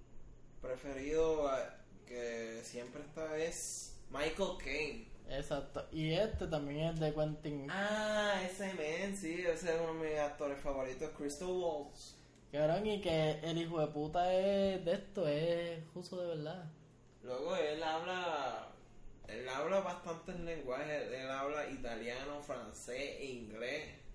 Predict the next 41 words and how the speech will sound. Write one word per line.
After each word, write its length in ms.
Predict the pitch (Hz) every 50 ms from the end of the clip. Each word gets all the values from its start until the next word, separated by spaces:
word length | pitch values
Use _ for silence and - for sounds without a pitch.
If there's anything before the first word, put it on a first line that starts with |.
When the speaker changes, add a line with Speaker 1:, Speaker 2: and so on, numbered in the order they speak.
| - -
Speaker 2:
Pero 200 | - 160 160 160
el 200 | 180 180 170 -
cabrón 380 | - 170 160 160 156 170 202 202
me 80 | 202
la 80 | 202 214
explota 380 | 214 208 - 220 220 214 190 185
que 140 | - 147 135
es 80 | -
justo, 560 | - - 208 208 196 190 - 156 143 135 135 - -
pon-, 220 | - 143 139 139 -
lo 120 | 156 147
pone 200 | 151 147 143 147
en 140 | 160 180 196 190
Inglourious 400 | 185 185 196 190 180 190 185 -
Basterds 400 | 196 180 185 190 - 170 160 156
para 160 | - 151 143
hablar 240 | 143 139 139 151 160 156
súper 240 | - 190 185 185 185 190
justo. 480 | 185 - 208 202 202 190 - 170 160 160 - - - - -
Entonces, 640 | 151 160 156 160 170 165 175 175 165 - 175 131 - - - - - - -
en 960 | - 160 156 151 147 147 147 147 143 147 143 143 143 143 143 139 143 139 139 131
diálogo, 440 | 143 143 160 156 151 131 123 - - - -
¿cómo 220 | - - 139 147 151
se 100 | 156 175
llama 220 | 165 165 170 165
la 80 | 165 156
película 420 | 160 156 156 156 165 160 156 151
de, 240 | 151 151 147 135 -
de 200 | - 147 151 147
Django? 540 | 139 160 175 196 196 196 175 156 143 151 - - - - - - - - - - - - -
La 180 | - 165 160 151
tipa 460 | 180 202 214 196 190 170 165 165 - - - - - -
habla, 600 | 156 160 160 160 175 180 180 180 151 - - -
no, 220 | 143 151 156 151 147
yo 100 | 143 143
creo 100 | 139 143
que 80 | 143 156
habla 240 | 156 160 160 170 165
francés, 720 | 165 175 156 143 135 131 - - 135 139 139 135 135 135
es 60 | 135
verdad. 380 | 127 123 120 123 131 135 151